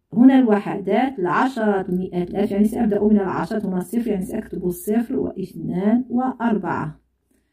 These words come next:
خمسة وستون، ماذا يمثل هذا العدد الأخضر أو هذا الرقم الأخضر؟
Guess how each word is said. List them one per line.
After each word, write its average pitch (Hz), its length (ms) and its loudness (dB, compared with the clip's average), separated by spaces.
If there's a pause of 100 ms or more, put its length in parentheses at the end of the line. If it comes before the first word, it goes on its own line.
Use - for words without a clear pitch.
(580)
خمسة 277 480 2
وستون، 214 460 0
ماذا 247 200 2
يمثل 214 400 -2
هذا 202 280 2
العدد 180 520 -2
الأخضر 180 540 -8
أو 175 80 -4
هذا 190 240 -2
الرقم 175 280 -6
الأخضر؟ 226 540 -2